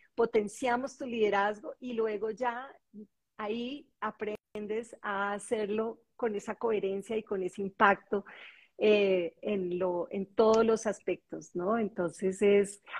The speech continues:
algo, y también potenciar tus ventas. Sé que algunas, em, Alexa Oviedo, que también es una emprendedora que tomó este programa, eh, una empresaria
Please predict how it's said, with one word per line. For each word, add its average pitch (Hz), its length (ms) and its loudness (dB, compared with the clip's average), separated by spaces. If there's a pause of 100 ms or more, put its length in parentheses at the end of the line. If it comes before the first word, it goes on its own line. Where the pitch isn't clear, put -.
algo, 208 560 4
y 220 120 -2
también 190 680 2
potenciar 208 540 -6
tus 180 260 -6
ventas. 240 640 2
Sé 214 120 -2
que 214 120 -6
algunas, 214 680 -6 (420)
em, 180 720 -4
Alexa 202 500 0
Oviedo, 226 400 2
que 226 100 -10
también 190 320 -6
es 190 140 -12
una 202 120 -6
emprendedora 196 680 -2
que 208 440 -2
tomó 196 220 -2
este 196 240 -6
programa, 208 720 2 (380)
eh, 208 380 2
una 202 160 -2
empresaria 208 800 2